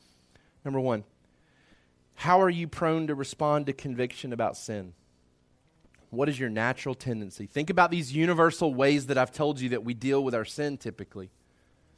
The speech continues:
There's probably one area that's more specific to you than maybe some of the others. Are you, are you prone to lie about it? Are you prone to minimize it? Are you prone to, to, to cover it,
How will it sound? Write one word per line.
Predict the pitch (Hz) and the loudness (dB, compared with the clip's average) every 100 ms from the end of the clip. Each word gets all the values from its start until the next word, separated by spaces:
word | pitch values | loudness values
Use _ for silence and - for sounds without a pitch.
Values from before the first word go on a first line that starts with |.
| - | -8
There's | 135 | -6
probably | - 170 190 180 165 | 4 4 4 2 2
one | 135 156 185 | 2 2 2
area | 160 139 143 143 | 4 2 4 2
that's | 139 127 | 0 -2
more | 151 139 147 147 | -4 0 2 2
specific | - 139 156 143 131 | -2 -2 -2 -2 -6
to | 143 | -8
you | 127 143 | -4 -2
than | 135 127 | -2 -2
maybe | 131 135 | -4 -4
some | - 135 | -8 -8
of | |
the | 120 | -4
others. | 123 147 107 | -2 -2 -2
Are | 110 | -4
you, | 131 _ - | -6 _ -10
are | 110 | -4
you | 127 151 135 - _ | -2 -2 -4 -18 _
prone | - 160 156 | -2 2 2
to | 135 | 0
lie | 101 101 101 | 0 4 4
about | 131 165 190 220 | 4 2 2 0
it? | 233 _ _ _ _ _ _ _ _ _ _ _ _ _ _ _ - | -6 _ _ _ _ _ _ _ _ _ _ _ _ _ _ _ -4
Are | 143 | -2
you | 127 | 0
prone | - 147 139 | 0 0 0
to | |
minimize | 120 120 135 156 175 175 190 185 | 0 2 2 2 2 2 2 0
it? | 202 202 | -4 -2
Are | |
you | 131 113 | -6 -6
prone | - 139 135 131 | -6 -4 -4 -4
to, | 127 101 98 - _ | -2 -2 -4 -12 _
to, | - 90 | -8 -8
to | - 110 | -8 -16
cover | - - 143 160 196 | -8 0 0 2 0
it, | 208 - - | -2 -6 -18